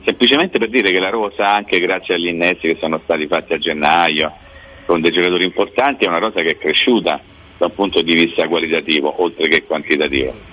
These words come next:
Al resto ci sta pensando un allenatore che ha riportato, eh, alcuni concetti base all'interno dello spogliatoio e soprattutto sul campo di Trigoria, e quindi i risultati si stanno vedendo, le cose non nascono mai per caso,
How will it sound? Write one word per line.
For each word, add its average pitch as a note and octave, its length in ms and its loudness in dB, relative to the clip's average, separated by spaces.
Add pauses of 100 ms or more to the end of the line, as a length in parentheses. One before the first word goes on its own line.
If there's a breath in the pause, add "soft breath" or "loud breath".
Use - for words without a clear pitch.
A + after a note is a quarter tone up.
(240)
Al F#2 120 4
resto A#2 360 0
ci E2+ 160 -6
sta D#2+ 160 -2
pensando D#2+ 460 -4
un D#2+ 80 0
allenatore G#2 560 0
che E2+ 60 0
ha - 20 0
riportato, D#2 720 -4 (500)
eh, D#2 240 2
alcuni D#2+ 480 0
concetti E2+ 520 0
base D#2+ 640 -2 (580)
all'interno D#2+ 580 0
dello D2+ 180 -2
spogliatoio E2+ 640 -2
e D2+ 80 0
soprattutto D2+ 500 -4
sul D2 200 -6
campo D2+ 260 -2
di D2 140 -2
Trigoria, D2 500 -2 (320)
e - 140 -2
quindi D3+ 260 4
i A2 40 0
risultati B2 440 -2
si E2 140 -6
stanno D#2 240 -2
vedendo, F#2 340 -2
le D#2+ 100 -2
cose G2 220 -4
non D2 100 -4
nascono E2 360 -2
mai F2 160 0
per D2 160 -2
caso, C#2 220 -4